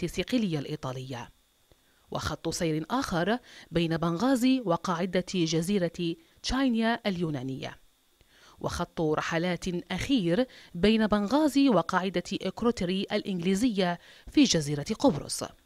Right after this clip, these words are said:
طائرات هذه الدول شاركت في عملية تجسس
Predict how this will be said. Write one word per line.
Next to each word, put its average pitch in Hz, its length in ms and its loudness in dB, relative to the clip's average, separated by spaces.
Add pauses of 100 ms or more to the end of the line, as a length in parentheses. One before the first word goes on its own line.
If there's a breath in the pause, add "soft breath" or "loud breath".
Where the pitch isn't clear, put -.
(400 loud breath)
طائرات 302 500 6
هذه 247 600 6
الدول 139 440 -4 (360 loud breath)
شاركت 294 600 4
في 170 160 -2
عملية 160 480 2
تجسس 185 800 -2